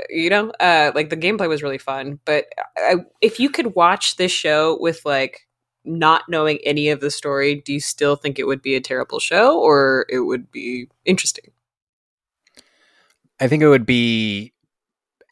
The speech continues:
Speaker 2: at best, like, right down the middle. Like, it's not that great of a show. I probably wouldn't go out of my way of,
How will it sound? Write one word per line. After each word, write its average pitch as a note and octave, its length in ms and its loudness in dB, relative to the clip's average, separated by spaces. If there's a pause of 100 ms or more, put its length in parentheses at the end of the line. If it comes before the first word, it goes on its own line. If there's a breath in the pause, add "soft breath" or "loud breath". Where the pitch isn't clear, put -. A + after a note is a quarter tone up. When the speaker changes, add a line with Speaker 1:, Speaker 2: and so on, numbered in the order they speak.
(160)
Speaker 2:
at G#2+ 300 -4
best, A2+ 380 0
like, F#2+ 240 -2 (100)
right G2+ 260 -2
down F#2+ 200 -4
the F2+ 80 -10
middle. F2 240 -6
Like, F2 160 -6
it's G2 140 -8
not B2 200 -2
that G2 200 -2
great G2 200 0
of F2 80 -4
a F2 40 -4
show. F#2+ 260 0
I E2+ 80 0
probably G2 240 -2
wouldn't F2 240 -4
go F2+ 140 -2
out F2 100 0
of F2 60 -2
my F2 160 0
way F2 200 2
of, E2+ 180 0